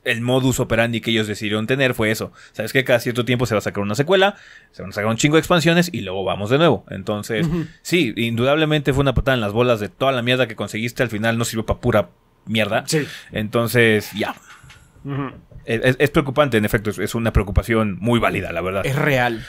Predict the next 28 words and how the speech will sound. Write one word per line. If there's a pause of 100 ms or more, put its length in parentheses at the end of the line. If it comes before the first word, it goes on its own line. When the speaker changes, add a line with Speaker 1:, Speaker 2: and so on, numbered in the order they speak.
(140)
Speaker 1:
Sí. (1300)
Continúa. (240)
Y (640)
se
ha
cumplido
un
año
de
Overwatch. (280)
¿Cuánto
tiempo
más
de
vida
creen
que
tenga? (260)
¿Creen
que
pueda
volverse
atemporal
como
C
S
G
O,